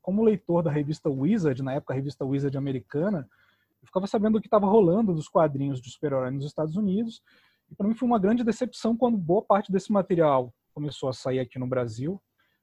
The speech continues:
melhor dizendo, quando parte desse material começou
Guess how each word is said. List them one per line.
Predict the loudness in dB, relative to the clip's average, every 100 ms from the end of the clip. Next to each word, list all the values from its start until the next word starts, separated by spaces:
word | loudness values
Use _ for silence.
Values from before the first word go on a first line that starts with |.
| _
melhor | -2 0 -2
dizendo, | -4 -4
quando | -4 -6
parte | 2 4 4 2
desse | -4 -2 -2
material | 0 0 -2
começou | -2 -8 -8 -8 -8